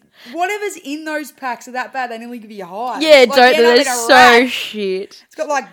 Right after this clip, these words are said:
Speaker 1: petrol in it. Oh, heck.
Speaker 2: <laughs> This one. Sanity gift voucher. C Ds no longer needed. <laughs>
Speaker 1: That is facts.
Speaker 2: How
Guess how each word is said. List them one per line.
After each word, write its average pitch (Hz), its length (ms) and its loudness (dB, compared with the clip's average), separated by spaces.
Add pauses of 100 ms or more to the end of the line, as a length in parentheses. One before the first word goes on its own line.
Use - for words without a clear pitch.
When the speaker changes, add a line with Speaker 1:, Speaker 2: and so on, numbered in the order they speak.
(260)
Speaker 1:
petrol 277 480 -8
in 208 100 -16
it. 185 140 -18 (720)
Oh, 247 440 -4
heck. 247 640 -2
Speaker 2:
<laughs> 302 60 -6
This 311 260 -6
one. 208 340 -6 (540)
Sanity 311 600 -2
gift 247 340 -6
voucher. 202 540 0
C 294 340 -2
Ds 294 260 0
no 269 180 4
longer 277 340 0
needed. 262 640 4
<laughs> 427 60 -4 (1600)
Speaker 1:
That 359 80 -14
is 554 560 -6 (160)
facts. - 680 -4
Speaker 2:
How - 120 0